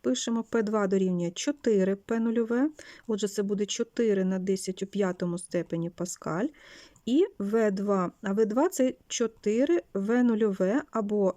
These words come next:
чотири літри. Знайти нам потрібно кількість теплоти, яку отримав цей ідеальний газ. Пишемо перший закон термодинаміки і тепер з'ясовуємо, що таке робота А. Робота А в даному разі — це робота на, е, цьому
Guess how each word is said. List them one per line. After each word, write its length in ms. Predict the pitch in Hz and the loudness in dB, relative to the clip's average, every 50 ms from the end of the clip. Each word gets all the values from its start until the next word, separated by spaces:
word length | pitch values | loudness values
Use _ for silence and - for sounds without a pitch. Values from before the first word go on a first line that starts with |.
| _ | _
чотири 720 | - - - 226 208 - _ - 185 185 185 185 202 226 - - _ - | -10 -4 -4 -4 -4 -4 _ 0 0 2 2 2 0 -2 -4 -4 _ -4
літри. 460 | 214 208 208 190 196 - 180 160 156 151 _ _ _ _ _ _ - - - - _ | -2 0 0 0 -2 -2 -6 -6 -6 -8 _ _ _ _ _ _ -20 -20 -20 -14 _
Знайти 360 | 190 190 214 226 226 - 311 | -4 -2 -2 -2 0 2 2
нам 120 | 392 381 349 | 4 4 4
потрібно 500 | - 302 294 - 285 285 254 247 240 233 - | 2 2 2 2 2 4 4 4 2 2 -2
кількість 500 | _ - 254 240 226 208 - 196 190 - | _ 0 0 2 2 2 0 -4 -4 -2
теплоти, 580 | - 175 180 - 185 185 - - 277 339 381 466 | -4 -6 -2 -2 -4 -4 -2 0 2 2 2 2
яку 440 | - 190 196 185 180 - 254 285 311 - | -2 -2 -2 -2 0 2 0 0 2 0
отримав 480 | 196 185 - 190 190 233 277 262 240 | -2 -2 0 0 2 4 4 2 2
цей 340 | - - - 208 247 - - | 0 -2 -2 -2 -2 0 -2
ідеальний 380 | 196 180 190 185 196 202 196 185 | -2 -2 -2 -2 0 0 0 -2
газ. 360 | 170 170 160 156 - - - _ _ _ _ _ _ _ _ _ _ _ _ _ | -2 -4 -6 -6 -8 -10 -12 _ _ _ _ _ _ _ _ _ _ _ _ _
Пишемо 340 | - 254 247 - 233 220 214 | -4 -4 -2 -2 -4 -4 -2
перший 300 | - 254 254 - - 233 | 0 0 0 0 0 -2
закон 280 | 202 208 - 220 202 | -2 -2 -2 -2 -2
термодинаміки 760 | 196 214 202 196 196 185 190 180 190 214 262 320 330 - 330 | 0 0 0 0 2 2 2 2 2 2 2 2 2 2 0
і 140 | 294 - 254 | -2 -2 -4
тепер 280 | - 233 - 226 269 269 | -4 -2 0 0 -2 0
з'ясовуємо, 640 | 240 220 233 - - 233 208 185 175 175 170 165 | 0 -2 -2 0 0 2 2 2 2 0 -2 -4
що 200 | - - - 294 | -4 -4 -4 0
таке 260 | 302 302 - - 233 | 0 0 0 0 0
робота 480 | 233 233 208 202 202 214 208 208 196 - - | 0 0 0 2 0 0 0 -2 -4 -4 -4
А. 200 | - 185 180 170 165 - _ _ - - - - - - - | -4 -4 -4 -4 -6 -8 _ _ -20 -20 -20 -20 -20 -8 -2
Робота 440 | 190 208 208 269 370 381 - 294 262 - | -2 0 2 2 2 4 2 0 0 0
А 140 | 214 202 190 | -2 -2 -2
в 80 | 196 | 0
даному 340 | 190 220 247 254 233 202 202 | 2 2 4 4 4 4 2
разі — 240 | 196 190 185 196 185 | 2 0 0 0 -2
це 160 | - - 202 | -2 0 0
робота 460 | 214 208 202 233 285 339 - - 247 | 0 0 2 2 0 0 2 0 0
на, 260 | 208 208 226 240 254 - - - - - - _ - | 0 0 0 0 0 -2 -6 -16 -20 -20 -20 _ -4
е, 280 | - 214 208 202 196 - - - - - - _ | -2 -2 0 0 -2 -2 -6 -10 -20 -20 -20 _
цьому 380 | - 262 262 233 220 208 - | 0 0 2 2 0 -2 -4